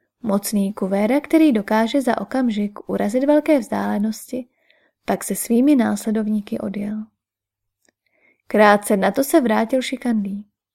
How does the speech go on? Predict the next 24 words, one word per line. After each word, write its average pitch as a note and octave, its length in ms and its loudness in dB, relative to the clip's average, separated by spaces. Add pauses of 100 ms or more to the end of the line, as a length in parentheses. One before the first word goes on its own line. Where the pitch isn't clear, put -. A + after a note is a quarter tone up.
(960)
„O A3+ 240 8
Stůno, A3+ 600 0 (440)
nyní A3 380 4
ti E4 160 8
vrátím A#3+ 500 6
tvoje D#4+ 220 8
mužské C#4 400 4
pohlaví, A3+ 720 2
jak G#3 180 0
jsme A#3 160 -2
se A#3 160 -2
dohodli.“ G#3 480 -4 (1700)
Stůna G#3 560 -2
odpověděl: G#3+ 720 -6 (1700)
„Bylo A3+ 400 8
určeno, C4+ 500 4
že E4 100 4
ti E4 120 2
v D4+ 80 0
tomto C#4 340 4
životě B3+ 380 2
zůstane, A#3+ 540 -2
ó G#3+ 160 0
vznešený. G#3 680 -4